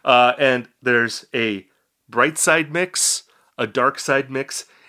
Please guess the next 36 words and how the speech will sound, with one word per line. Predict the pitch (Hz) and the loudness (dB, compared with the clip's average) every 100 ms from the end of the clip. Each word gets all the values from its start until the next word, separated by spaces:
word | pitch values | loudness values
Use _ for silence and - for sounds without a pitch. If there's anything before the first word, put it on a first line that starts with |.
| _ | _
and | 131 | -6
an | 113 135 | -6 -6
inside | 120 - 104 92 92 | -6 -2 -2 -4 -8
mix. | 87 - - - - _ | -14 -6 -4 -4 -8 _
So | - 120 117 - _ | 2 2 0 -8 _
you | 151 127 | -16 -6
get, | 165 | -2
like, | 151 123 | -2 -4
three | - 170 | -8 -8
versions | 151 147 139 | -6 -6 -6
of | 127 | -8
the | 113 117 | -6 0
album | 113 113 110 98 | 2 2 -2 -12
with, | - | -8
like, | 92 | -8
three | - 120 117 | -8 -10 -6
different | 113 101 85 | -6 -6 -10
mixes. | 95 - 101 90 80 - - - - _ _ _ | -14 -12 -12 -8 -6 -8 -12 -20 -20 _ _ _
Pretty | 170 147 | -4 -4
crazy. | - 120 113 104 104 95 - _ _ _ _ _ | 0 0 0 -4 -6 -8 -12 _ _ _ _ _
Um, | - 117 110 113 _ _ _ _ _ _ _ _ _ - | 2 4 2 -2 _ _ _ _ _ _ _ _ _ -10
I | 123 | -8
think | 254 | 0
I | 240 | 0
mentioned | 135 123 - | 2 -2 -6
this | 110 - | -6 -2
on | 101 | -2
the | 95 | -4
pod. | - 95 98 | -4 -2 -2
I | 120 | -2
saw | - 180 | -2 -2
Peter | 180 135 113 | -2 -6 -4
Gabriel, | 107 104 101 98 92 92 _ _ _ _ _ _ _ | -6 -6 -4 -4 -4 -10 _ _ _ _ _ _ _
uh, | 107 92 92 - - _ _ _ _ 131 | -2 0 -2 -4 -14 _ _ _ _ -12
uh, | 123 101 90 | -6 -6 -2
live | 104 131 110 98 | 2 4 4 2